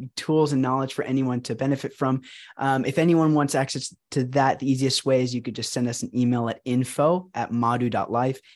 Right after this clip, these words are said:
M A D H U dot L I F E. Or you can find us on any social platforms, M A D H U dot L I F E, and we'll send you access to that free group where, yeah, we're, it's every, all the information there. It's just for anyone to start to take and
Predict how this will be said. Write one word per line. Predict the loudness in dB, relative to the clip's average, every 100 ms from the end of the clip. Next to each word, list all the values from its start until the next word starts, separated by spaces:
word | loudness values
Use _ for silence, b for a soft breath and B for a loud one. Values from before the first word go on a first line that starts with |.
| -8
M | -2
A | -2
D | 0 -2
H | -2 -4
U | -4
dot | -2 -4
L | -4 -4
I | -4 -4
F | -4 -2
E. | -2 -4 B B 0
Or | 4
you | 4
can | 4
find | 0 0
us | -2
on | -2
any | 2 2
social | 2 0 0
platforms, | 0 -2 0 -4 -4 -4
M | -2 0
A | 0
D | 0
H | -2 -4
U |
dot | -4 -2 -2 -2 -2
L | -2
I | -2
F | 0
E, | -2 -2 B
and | -4
we'll | -2
send | 2 2
you | 2
access | -2 -4 -6
to | -4
that | -8
free | -2 -2
group | 0 -2 0
where, | 0 2 0 -6 _ _ -2
yeah, | 0
we're, | 0 -2 -6 b b
it's | -10 -8 -8 -10 -2 0 2
every, | 2 2 2 4
all | 2
the | 2
information | 0 -2 0 -2
there. | -2
It's | -4
just | -8 -6
for | -6 0
anyone | 2 2 0
to | -2
start | -6 -6
to | -6
take | -6 -4 -4 -4
and | -6 -6